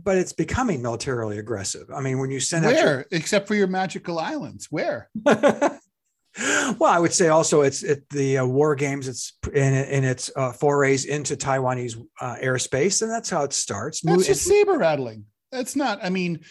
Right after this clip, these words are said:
Speaker 2: come on, compared
Speaker 1: Well
Speaker 2: to, say, the United States, which invades countries on the other side of the world, um,
Speaker 1: Well,
Speaker 2: that's
Speaker 1: that
Speaker 2: military ag-, militarily aggressive.
Speaker 1: But they're using, they are using, weirdly, economic forces to, to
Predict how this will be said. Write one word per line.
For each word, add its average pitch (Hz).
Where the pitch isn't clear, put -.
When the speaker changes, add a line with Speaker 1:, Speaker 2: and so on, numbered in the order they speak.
Speaker 2:
come 254
on, 123
compared 196
Speaker 1:
Well 311
Speaker 2:
to, 220
say, 196
the 180
United 165
States, 175
which 151
invades 156
countries 147
on 139
the 143
other 156
side 143
of 123
the 131
world, 123
um, 143
Speaker 1:
Well, 131
Speaker 2:
that's 180
Speaker 1:
that 170
Speaker 2:
military 165
ag-, 131
militarily 143
aggressive. 151
Speaker 1:
But 196
they're 196
using, 214
they 175
are 208
using, 180
weirdly, 135
economic 165
forces 127
to, 127
to 123